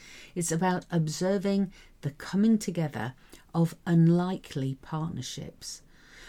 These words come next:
This is not as great a trend as the panic one is, but it is worth mentioning nonetheless, because it might grow to be something that you observe for yourself, in your families, in your friend group, in your communities,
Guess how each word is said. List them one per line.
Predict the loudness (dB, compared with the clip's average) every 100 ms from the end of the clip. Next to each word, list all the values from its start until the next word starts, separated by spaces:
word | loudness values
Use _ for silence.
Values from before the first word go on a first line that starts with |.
| -6
This | 0 2
is | 4 4
not | 4 2
as | -2 -2
great | 0 0 2 -2
a |
trend | -2 0 2 2 2
as | -2 -4
the | -2
panic | -2 -2 -2 -6
one | -10 -10
is, | -10 -10 -10 -16 -20 -20 -14 -2
but | 2
it | 2
is | 2 2
worth | 2 2 2 0
mentioning | -2 -2 -4 -4 -2 0
nonetheless, | 0 0 -2 -4 -6 -8 -12 -12 -16 -10
because | -4 -2 0
it | 2
might | 2 2 -2 -6 -18 -18 -2
grow | 2 2 2 0
to | 0 -4
be | -4
something | -4 -4 -4 -4 -4 -4
that | -4
you | 0 0
observe | 0 -2 -4 -2 -4 -6 -12 -20 -20 -6
for | -2
yourself, | 0 -2 -2 0 0 -4 -16 -20 -8
in | 0 2
your | 2 -2 -6 _
families, | -20 -4 0 2 2 2 0 0
in | 0 0
your | 0 -2
friend | -8 -2 0 0
group, | 2 2 2 -2
in | -2 0
your | -2
communities, | -4 0 4 4 4 2 0 0